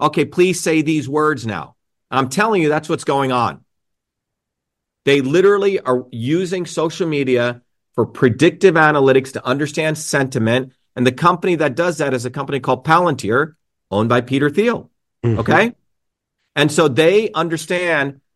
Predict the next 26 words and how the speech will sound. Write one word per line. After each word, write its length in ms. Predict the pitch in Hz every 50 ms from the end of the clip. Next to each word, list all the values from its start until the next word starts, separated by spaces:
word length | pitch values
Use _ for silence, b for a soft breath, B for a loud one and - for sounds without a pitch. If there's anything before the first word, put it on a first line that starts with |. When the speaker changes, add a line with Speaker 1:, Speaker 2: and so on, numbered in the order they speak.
| _ _ _ _ _ _
Speaker 1:
the 140 | 123 117 127
billions 540 | 110 101 139 160 175 185 190 202 202 190 180
of 100 | 190 147
data 220 | 160 165 165 170
points 320 | - - 165 147 143 -
they 100 | - 131
have 200 | 123 127 123 117
in 100 | 113 107
real 240 | 104 107 123 147 170
time. 440 | 165 - 156 135 127 127 127 127 123 _ _ _ _
They're 120 | - 131 127
saying, 220 | 123 160 147 127
"Shit, 280 | 120 - - 190 175 143
a 40 | 104
lot 140 | 123 143
of 80 | 151 156
people 200 | 165 151 - 147
are 60 | 120
following 300 | 127 147 143 147 143 139
Doctor 260 | 127 135 135 - -
Shiva. 400 | 117 - 180 185 160 139 104 78 b b b b _
People 280 | - 165 156 160 156
are 60 | 147 127
getting 400 | 113 151 151 160 165 160 147 123
this 220 | 143 143 135 139
curve, 500 | - - 175 175 180 160 117 80 67 -